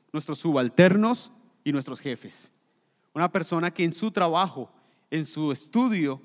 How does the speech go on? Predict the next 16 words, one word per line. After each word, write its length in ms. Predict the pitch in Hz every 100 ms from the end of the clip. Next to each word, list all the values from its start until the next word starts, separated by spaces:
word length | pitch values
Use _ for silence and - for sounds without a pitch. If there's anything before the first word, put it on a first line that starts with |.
| _
sea 220 | - 160 151
digno 520 | 196 175 175 180 170 _ -
de 120 | 151
confiar. 440 | 143 123 117 104 _ _ _ _ _ _ -
Alguien 300 | 156 165 175
a 60 |
quien 180 | 170 151
se 100 | 160
le 100 | 131
pueda 300 | - 139 147
confiar 760 | 175 143 - 160 180 202 - _ _ _ _ _ _ _ _ _ _ _
las 280 | 147 131 123
llaves 600 | 170 147 113 - - - _ _
de 120 | 143
la 140 | 117
empresa, 460 | 110 - 139 135